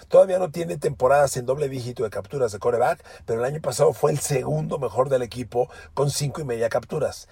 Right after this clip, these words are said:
Sin embargo, está lesionado y ya dijo Sean Payton que va a iniciar la temporada en la lista de lesionados. Y esa es una terrible noticia. Yo hoy veo a los Broncos y veo una gran defensiva, pero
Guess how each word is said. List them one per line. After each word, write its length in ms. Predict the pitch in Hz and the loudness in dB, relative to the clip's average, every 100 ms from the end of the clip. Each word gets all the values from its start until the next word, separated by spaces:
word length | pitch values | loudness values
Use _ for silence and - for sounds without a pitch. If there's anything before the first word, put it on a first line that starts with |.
| - | -18
Sin 300 | - 143 135 | -8 -4 -4
embargo, 480 | 120 139 147 214 - _ _ _ _ - | 2 4 4 -2 -4 _ _ _ _ -14
está 280 | 110 156 | 2 4
lesionado 580 | 147 120 113 107 113 131 | 4 0 -4 -4 -2 -2
y 120 | - 139 | -4 0
ya 160 | 131 | 0
dijo 320 | 123 131 117 | 0 -4 -4
Sean 260 | 113 - 117 | -4 -2 -2
Payton 460 | 123 123 117 160 143 - _ | -2 -6 -6 -6 -6 -14 _
que 100 | 160 | 2
va 80 | 147 | 4
a 60 | |
iniciar 580 | 151 151 131 151 135 127 | 2 -2 -6 2 2 2
la 220 | 135 175 | 4 2
temporada 800 | - 220 170 147 127 123 135 180 _ - | 4 2 4 4 6 6 4 -4 _ -20
en 160 | - 117 | -10 -2
la 100 | 104 | 0
lista 300 | 156 - 110 | 0 0 0
de 60 | |
lesionados. 640 | 87 92 101 92 78 82 143 | 0 -6 -10 -10 -10 -12 -6
Y 100 | 151 | -4
esa 140 | 143 | -2
es 100 | 147 | -2
una 240 | 160 156 147 | 0 0 2
terrible 720 | - 311 277 180 190 147 127 | 6 6 6 0 -2 -2 -4
noticia. 500 | 113 120 107 - 92 - - | -6 -8 -8 -6 -8 -12 -14
Yo 220 | 131 190 | 4 6
hoy 160 | 196 190 | 6 4
veo 160 | 156 170 | 4 4
a 40 | |
los 120 | 143 | 4
Broncos 480 | 123 151 151 220 - - - | 0 0 0 -2 -2 -18 -4
y 60 | |
veo 120 | 131 | 2
una 220 | 143 135 117 | 2 2 2
gran 200 | 135 139 | 2 0
defensiva, 600 | 113 113 104 151 165 160 | -4 -6 -6 0 2 4
pero 480 | 185 170 160 147 | 6 6 6 0